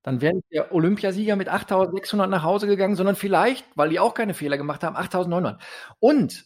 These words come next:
äh, man muss bei, äh, Olympischen Spielen in z-, äh, zweitausend in Sydney sagen, ich bin froh, dass ich mitgemacht habe.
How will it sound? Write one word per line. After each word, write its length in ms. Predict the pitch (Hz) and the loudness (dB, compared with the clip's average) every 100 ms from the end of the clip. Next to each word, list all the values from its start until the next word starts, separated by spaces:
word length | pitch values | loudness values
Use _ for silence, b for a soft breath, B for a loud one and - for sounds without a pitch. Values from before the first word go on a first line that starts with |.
| _ | _
äh, 140 | 165 170 | 2 4
man 180 | 165 | 4
muss 220 | 180 - - | 2 0 0
bei, 140 | 131 | 2
äh, 240 | 147 135 - | 0 -6 -4
Olympischen 320 | 160 190 175 | -2 -2 -4
Spielen 240 | - 170 | -4 -2
in 80 | 151 | -2
z-, 180 | - - | -6 -2
äh, 140 | 151 | 0
zweitausend 500 | - 135 131 147 156 | 2 -2 0 0 0
in 40 | 131 | -4
Sydney 280 | 170 185 175 | -6 -4 -2
sagen, 440 | 165 170 190 190 _ _ _ _ _ _ _ _ _ _ _ - | 0 0 -4 -8 _ _ _ _ _ _ _ _ _ _ _ -12
ich 140 | 110 | -2
bin 140 | 147 | 0
froh, 240 | 139 175 196 | 0 0 2
dass 240 | 180 208 | 2 2
ich 120 | 208 | 0
mitgemacht 520 | 170 170 151 139 - 131 | -2 -2 0 -2 -2 -2
habe. 380 | 135 107 71 | -2 -2 -8